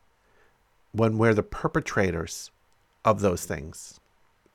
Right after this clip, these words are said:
The agency never divulges with whom it works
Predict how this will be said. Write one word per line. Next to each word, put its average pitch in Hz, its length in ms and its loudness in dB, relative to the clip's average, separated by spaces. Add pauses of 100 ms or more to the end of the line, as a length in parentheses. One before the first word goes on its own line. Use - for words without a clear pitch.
(1700)
The 123 140 2
agency 190 440 4
never 139 260 4
divulges 117 600 2
with 104 160 4
whom 120 260 -2
it 104 180 -6
works 110 560 -4